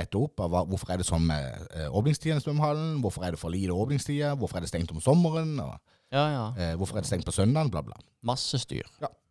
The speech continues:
Speaker 1: Nå har vi ringt til Alfred Solgaard. Husker du det?
Speaker 2: Ja.
Speaker 1: Ja. Og så fikk vi jo egentlig et greit svar fra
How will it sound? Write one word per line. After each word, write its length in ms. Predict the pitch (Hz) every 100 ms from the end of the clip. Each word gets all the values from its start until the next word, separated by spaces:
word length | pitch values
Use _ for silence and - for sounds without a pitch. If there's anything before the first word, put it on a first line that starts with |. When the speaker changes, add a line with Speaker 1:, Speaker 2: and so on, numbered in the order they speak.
| _
Speaker 1:
Nå 100 | 160
har 100 | 208
vi 120 | 196 180
ringt 340 | 185 - - - _ _
til 80 | - 120
Alfred 180 | 110 101
Solgaard. 300 | 67 65 - _
Husker 220 | 107 -
du 40 | 185
det? 80 | - _ -
Speaker 2:
Ja. 260 | 90 139 202 98
Speaker 1:
Ja. 160 | 156 240 _ _ _ _ _ _ _
Og 140 | 165 -
så 80 | 185
fikk 260 | 190 - 240
vi 120 | 262
jo 160 | 220 151
egentlig 320 | 175 - 123
et 60 | -
greit 180 | 95
svar 300 | - - 135 226
fra 200 | -